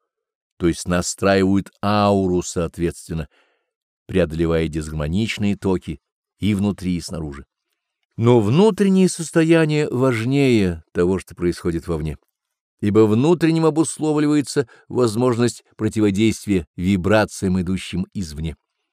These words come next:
Итак, сознание настраивается на волне преданности, торжественности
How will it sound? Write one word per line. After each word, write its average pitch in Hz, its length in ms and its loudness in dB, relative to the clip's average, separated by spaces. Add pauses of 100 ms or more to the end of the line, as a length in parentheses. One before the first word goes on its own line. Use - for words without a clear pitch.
(500)
Итак, 110 640 -4 (360)
сознание 143 920 0
настраивается 143 1080 -4 (400)
на 87 120 -6
волне 90 320 2
преданности, 113 920 -2 (320)
торжественности 85 960 -6